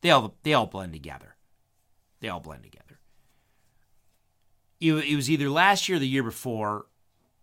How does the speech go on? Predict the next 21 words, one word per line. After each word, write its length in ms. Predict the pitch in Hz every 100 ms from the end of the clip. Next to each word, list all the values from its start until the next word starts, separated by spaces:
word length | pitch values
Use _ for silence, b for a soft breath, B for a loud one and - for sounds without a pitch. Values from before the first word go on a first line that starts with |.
| _ _ _ _ _ _ _ -
I 120 | 147
completely 600 | 143 139 - 165 147 135
missed 480 | 127 113 - - -
the 60 | 110
Colorado 480 | - 104 92 80 78
draw. 320 | 65 53 - - - _ _ _ -
Like, 340 | 117 113 - - _ _ _ b b b b 135
normally, 760 | 175 233 247 214 180 156 - _ _ _ _ _ _ _ _ _ _ _ _ _ _ _ _ -
okay, 440 | - 156 120 - _ -
Colorado 440 | 156 226 208 165
gives 240 | 131 127
you 80 | 113
a 40 | -
couple 240 | 123 107
months 320 | 98 92 -
to, 120 | - 87
to 240 | - 101
apply. 420 | 87 82 60 - - - - _
I 140 | 147 147
understand 400 | 120 - 82 -
that. 160 | -